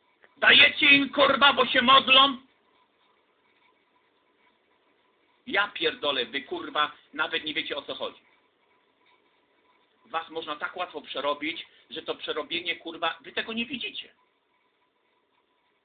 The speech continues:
Wy, kurwa, nie widzicie, kurwa, łobuzy, co?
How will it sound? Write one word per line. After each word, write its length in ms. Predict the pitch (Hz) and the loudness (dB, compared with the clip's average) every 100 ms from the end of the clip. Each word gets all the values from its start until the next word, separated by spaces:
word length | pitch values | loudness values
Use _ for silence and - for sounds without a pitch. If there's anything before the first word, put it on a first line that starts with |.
| _ _ | _ _
Wy, 140 | - 220 | -10 -8
kurwa, 380 | - 240 226 226 | -2 -2 0 -2
nie 140 | 233 | -2
widzicie, 400 | 233 220 196 - | -6 -10 -8 -8
kurwa, 340 | - 120 113 | -8 -14 -8
łobuzy, 480 | 117 120 113 110 80 - - | -6 -6 -12 -18 -20 -20 -4
co? 240 | 170 - | -4 -4